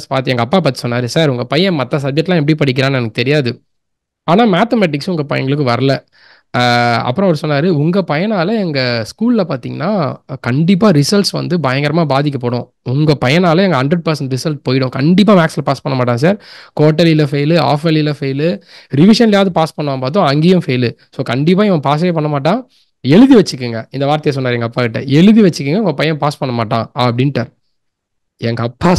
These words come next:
சும்மாவே என்னை போட்டு புரட்டு புரட்டுன்னு புரட்டுவாரு ஆக்சுவலா. ஆ, எங்க அப்பா ரொம்ப ஸ்ட்ரிக்ட் ஆக்சுவலா. வீட்டுக்கு என்னை கூட்டு போறாரு, ஆ, ச-, பைக்ல. எனக்கு ஒரு பயம், வீட்டுக்கு கூட்டு போய் செம்மையா அடிப்பாரு போல அப்படின்னு. ஆனா என்னை வீட்டுக்கு கூட்டு போனோன்னா எங்க அப்பா ரொம்ப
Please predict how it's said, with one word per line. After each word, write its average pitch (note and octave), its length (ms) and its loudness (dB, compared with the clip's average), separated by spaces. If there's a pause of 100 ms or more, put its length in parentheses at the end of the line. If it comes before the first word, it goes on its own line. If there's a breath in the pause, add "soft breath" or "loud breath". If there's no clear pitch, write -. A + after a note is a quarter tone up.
(100)
சும்மாவே F3+ 440 4
என்னை F#3 360 2
போட்டு E3+ 280 -2
புரட்டு D#3 340 -2
புரட்டுன்னு F#3+ 400 -2
புரட்டுவாரு D3 560 -2
ஆக்சுவலா. A#2 320 -4 (640 loud breath)
ஆ, A#2+ 760 0 (300)
எங்க D3+ 180 0
அப்பா F3+ 100 2
ரொம்ப F#3+ 160 6
ஸ்ட்ரிக்ட் C#3+ 320 -2
ஆக்சுவலா. B2 380 -6 (420)
வீட்டுக்கு F3+ 420 2
என்னை C#3+ 160 4
கூட்டு F#3 220 2
போறாரு, B2 440 2 (200)
ஆ, B2+ 300 -2
ச-, B2+ 260 -4
பைக்ல. C#3+ 560 0 (400 soft breath)
எனக்கு C#3+ 300 0
ஒரு D3 120 2
பயம், D3 280 2
வீட்டுக்கு E3+ 260 0
கூட்டு D#3+ 220 -2
போய் F3 140 -2
செம்மையா D#3+ 360 -2
அடிப்பாரு D#3 320 0
போல C3+ 320 -4
அப்படின்னு. A#2+ 240 -6 (220)
ஆனா C#4+ 180 4
என்னை A#3+ 140 6
வீட்டுக்கு C4+ 340 4
கூட்டு E3+ 180 0
போனோன்னா F#3 140 2
எங்க G3 140 0
அப்பா E3 340 2
ரொம்ப G3+ 340 -2